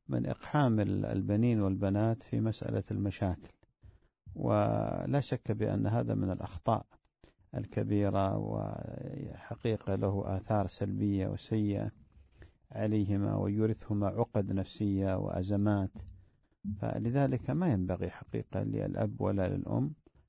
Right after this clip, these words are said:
أن يشرك الأبناء في معركة يخوضانها لا ذنب للأولاد فيها. هذه نصيحة للآباء والأمهات.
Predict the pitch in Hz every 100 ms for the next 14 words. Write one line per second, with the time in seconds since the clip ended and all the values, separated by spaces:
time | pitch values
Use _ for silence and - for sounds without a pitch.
0 | _ _ _ 117 120 135 - 117 - 104
1 | - 101 98 101 113 120 107 113 110 -
2 | - _ _ _ _ - 135 120 107 98
3 | 101 95 - 107 104 117 117 117 127 165
4 | - _ _ _ - 123 143 139 113 104
5 | 101 98 98 98 92 87 - 92 - -
6 | - _ _ _ _ - 101 101 104 110
7 | - 147 - 104 95 107 113 101 90 90
8 | 87 87 -